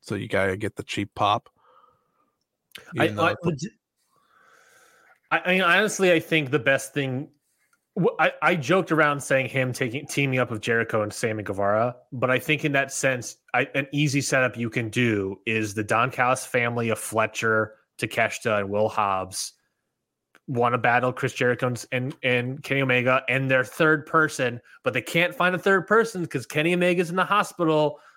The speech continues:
Speaker 2: and yada, yada, yada. Bet you can't find a third person. And then Will Ospreay comes out and wrestles. I think that's the setup. And then you can maybe do in Duluth, Georgia, the next, next Wednesday, uh, Konosuke Takeshita versus Will Ospreay. I don't know. Maybe,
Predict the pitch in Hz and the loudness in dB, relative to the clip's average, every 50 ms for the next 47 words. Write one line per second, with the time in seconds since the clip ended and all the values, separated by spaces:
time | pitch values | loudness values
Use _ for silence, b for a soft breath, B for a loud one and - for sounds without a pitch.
0 | B - 120 123 127 127 131 135 131 131 127 139 143 147 160 160 165 165 165 170 | B -6 -2 0 2 2 2 0 0 0 0 2 2 2 2 2 2 2 2 2
1 | 170 190 196 190 190 175 165 160 160 165 160 156 139 147 147 - 165 - 185 175 | 2 2 4 4 4 4 2 0 0 -2 -4 -4 -4 -4 -4 -4 -4 -2 -2 -2
2 | 175 - 180 180 180 175 175 - 202 196 180 - - 202 190 - - 160 147 139 | -2 0 0 0 0 0 0 0 0 0 0 0 0 0 0 0 -2 -2 -2 -2
3 | 139 - _ - 120 127 123 117 113 110 117 117 110 107 - - 110 107 104 - | -4 -8 _ -6 -4 -2 -2 -2 0 0 0 2 2 0 -2 -4 -6 -8 -6 -8
4 | 101 95 90 92 95 90 90 87 87 87 92 90 85 - - 87 - - - - | -10 -12 -12 -12 -10 -10 -10 -12 -12 -14 -16 -16 -16 -16 -18 -20 -20 -20 -20 -20
5 | - _ _ _ _ _ _ _ _ _ _ _ _ _ - 127 127 147 135 135 | -20 _ _ _ _ _ _ _ _ _ _ _ _ _ -4 -2 -2 0 0 0
6 | 139 - - 120 - 147 127 117 113 - - 190 214 214 202 190 160 180 175 170 | 0 -2 -4 -4 -2 -2 0 0 -2 -2 -2 0 2 2 2 0 0 2 2 2
7 | 160 156 160 151 131 120 143 143 139 139 135 135 139 - 139 135 131 120 139 123 | 4 2 2 0 0 0 2 2 2 2 2 0 0 -2 -4 -4 -2 -2 0 0
8 | 123 127 123 - - 127 120 117 107 120 113 113 113 117 110 - - - - - | 0 -2 -2 0 0 0 2 2 0 -2 -2 -2 -2 -2 -2 -4 -6 -10 -14 -12
9 | 175 139 127 117 - - - 123 117 113 110 107 120 117 110 110 107 107 107 - | -6 -4 -2 -2 -2 -4 -4 -4 -2 -2 -4 -2 -2 0 0 2 0 0 -2 -2
10 | 104 107 104 101 104 104 104 110 120 - - 117 113 110 - - 117 113 - 107 | -2 -2 0 0 0 0 0 -2 -4 -4 -2 -2 -2 -2 -2 -4 -4 -2 -2 -4
11 | - - - 131 117 110 110 110 113 - 117 110 101 - - 107 101 98 - 107 | -4 -4 -4 -2 0 0 0 -2 -4 -4 -4 -4 -4 -4 -6 -8 -8 -6 -6 -4
12 | 101 104 107 101 95 - - 113 104 104 123 160 208 220 175 151 139 143 156 160 | -2 0 0 -2 -2 -4 -4 -4 -2 0 2 2 2 2 2 2 2 2 2 2
13 | 151 139 123 | 2 0 -2